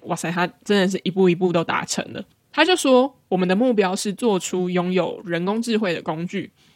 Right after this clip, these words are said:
并且融入到所有个人助理、应用程式、服务跟基础设施当中，把人工智慧融入到旗下的产品，比如说 Office三六五啊，这些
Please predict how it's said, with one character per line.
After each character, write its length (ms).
并 160
且 180
融 220
入 160
到 160
所 300
有 80
个 200
人 140
助 220
理、 200
应 140
用 160
程 220
式、 260
服 200
务 300
跟 220
基 180
础 160
设 160
施 160
当 240
中， 240
把 200
人 180
工 140
智 180
慧 240
融 240
入 160
到 200
旗 160
下 160
的 60
产 180
品， 180
比 80
如 100
说 220
Office 340
三 280
六 160
五 200
啊， 200
这 80
些 320